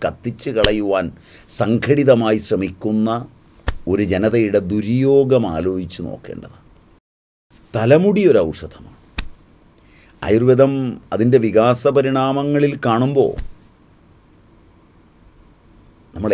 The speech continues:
ഏറ്റവും ശ്രദ്ധിക്കേണ്ടത് വളരെ നിസ്സാരമെന്ന് കരുതുന്ന ചുറ്റും കാണാവുന്ന ഔഷധങ്ങളെ അവരുപയോഗിച്ചു.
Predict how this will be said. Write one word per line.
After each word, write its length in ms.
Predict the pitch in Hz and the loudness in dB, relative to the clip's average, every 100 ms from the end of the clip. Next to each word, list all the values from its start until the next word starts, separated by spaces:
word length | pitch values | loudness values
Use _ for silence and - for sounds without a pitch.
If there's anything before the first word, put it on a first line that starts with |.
| 90 | 0
ഏറ്റവും 400 | 113 - 160 160 139 | 0 -2 -4 -2 -2
ശ്രദ്ധിക്കേണ്ടത് 680 | 123 87 123 127 101 80 73 50 - _ _ _ _ _ _ - _ _ _ _ _ _ - 69 | -2 -4 -6 -6 -6 -8 -10 -16 -20 _ _ _ _ _ _ -20 _ _ _ _ _ _ -12 -4
വളരെ 560 | 85 101 120 131 147 160 147 - _ _ - - - - 101 | 0 6 6 8 8 6 2 -16 _ _ -20 -20 -20 -12 -6
നിസ്സാരമെന്ന് 1160 | 107 113 - 131 131 143 156 160 151 143 147 147 143 139 | -2 -4 -2 0 2 4 6 6 4 0 0 0 0 2
കരുതുന്ന 600 | 110 117 123 131 135 139 147 - - - _ _ _ _ _ _ _ _ _ _ _ _ _ _ _ _ _ _ _ _ _ _ _ _ _ _ - - | 2 2 0 -4 -2 -4 -6 -10 -16 -18 _ _ _ _ _ _ _ _ _ _ _ _ _ _ _ _ _ _ _ _ _ _ _ _ _ _ -14 -8
ചുറ്റും 500 | 139 - - 180 190 180 | -8 -8 0 2 2 2
കാണാവുന്ന 720 | 131 127 127 131 135 143 147 131 | 4 4 4 2 4 2 2 2
ഔഷധങ്ങളെ 540 | 117 - 127 127 120 90 | 0 -2 -6 -2 0 0
അവരുപയോഗിച്ചു. 600 | 60 60 58 50 - - | -2 -8 -12 -14 -16 -20